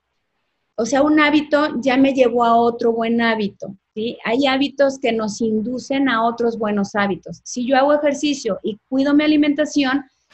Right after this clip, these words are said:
muy probablemente ese día ando de mucho mejor humor. ¿Por qué? Porque tengo una sensación de logro, de éxito.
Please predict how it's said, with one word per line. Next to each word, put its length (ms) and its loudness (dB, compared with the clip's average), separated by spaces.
muy 220 2
probablemente 680 2
ese 200 0
día 180 0
ando 180 -2
de 100 -2
mucho 300 -4
mejor 380 -2
humor. 320 -2
¿Por 200 -2
qué? 160 6
Porque 260 -2
tengo 220 -2
una 180 0
sensación 560 -4
de 120 -2
logro, 400 2
de 200 0
éxito. 500 -6